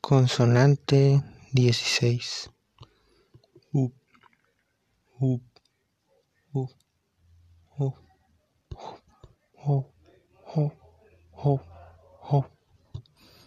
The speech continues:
Características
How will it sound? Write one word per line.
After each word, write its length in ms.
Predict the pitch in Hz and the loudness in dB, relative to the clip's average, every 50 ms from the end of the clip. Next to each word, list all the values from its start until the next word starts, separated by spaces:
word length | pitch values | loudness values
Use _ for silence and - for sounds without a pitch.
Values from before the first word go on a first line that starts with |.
| _ _ _ _ _ _ _ _ _ _ _ _ _ _ _ _ _ _ _ _ _ _ _ _ _ _ _ _ - | _ _ _ _ _ _ _ _ _ _ _ _ _ _ _ _ _ _ _ _ _ _ _ _ _ _ _ _ -6
Características 1400 | - 135 127 127 123 123 - - - 123 123 135 135 - - - 139 - - - 139 139 139 139 139 - - - | -2 0 2 2 0 0 -2 -2 0 2 2 2 0 -2 -2 -4 -6 -4 -2 0 2 4 4 2 2 -2 -6 -14